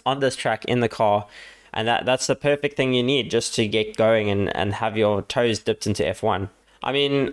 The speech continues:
I, I'm pretty sure Alonso will beat Drugovich. I'm not too worried there, but it would be embarrassing if Drugovich just performed better than Alonso. That, that was the one thing that's not too great for Alonso, 'cause theoretically,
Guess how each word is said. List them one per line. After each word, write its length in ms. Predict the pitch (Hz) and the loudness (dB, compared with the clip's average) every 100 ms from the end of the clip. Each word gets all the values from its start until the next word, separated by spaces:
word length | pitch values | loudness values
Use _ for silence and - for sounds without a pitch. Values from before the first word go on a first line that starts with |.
| - | -2
I, 200 | 139 131 | 0 2
I'm 200 | 123 135 | 0 -2
pretty 300 | 156 170 180 | -2 2 0
sure 300 | - 156 135 | 2 2 4
Alonso 520 | 123 123 131 131 117 | 4 4 2 0 0
will 240 | 107 120 | 2 2
beat 320 | 107 120 139 | 2 2 2
Drugovich. 540 | - 143 139 147 143 - | 2 2 4 2 0 0
I'm 160 | 110 | 0
not 140 | 123 127 | 0 -2
too 260 | - 139 | 0 2
worried 320 | 120 120 120 110 | 4 4 2 2
there, 220 | 113 135 | 2 4
but 120 | 113 | 4
it 80 | 117 | 4
would 200 | 131 147 | 2 4
be 100 | 175 | 2
embarrassing 720 | 143 117 113 123 - 110 110 | 2 2 2 2 2 0 2
if 260 | 85 107 - | 2 0 0
Drugovich 640 | 113 110 113 110 107 - | 0 2 2 2 0 -2
just 360 | 117 107 - - | 0 0 -2 -4
performed 520 | 110 113 110 107 110 | 0 2 2 2 0
better 280 | 101 104 98 | 2 2 4
than 120 | 98 | 4
Alonso. 480 | 98 95 98 107 117 | 4 2 0 2 2
That, 300 | 113 78 107 | 2 0 0
that 300 | 120 123 123 | 0 0 -2
was 160 | 107 | 0
the 80 | 117 | 0
one 260 | 107 117 123 | 0 0 0
thing 220 | 123 117 | 0 2
that's 240 | 101 - | 0 0
not 280 | 110 110 - | -2 -2 -2
too 280 | - 131 120 | 0 0 2
great 280 | 127 131 127 | 2 0 -2
for 200 | - 127 | 0 2
Alonso, 480 | 127 131 131 143 156 - - - | 2 0 2 2 2 -6 -18 -6
'cause 200 | - 120 | -4 0
theoretically, 800 | 147 139 143 143 147 143 131 123 | 0 2 2 0 0 2 2 -2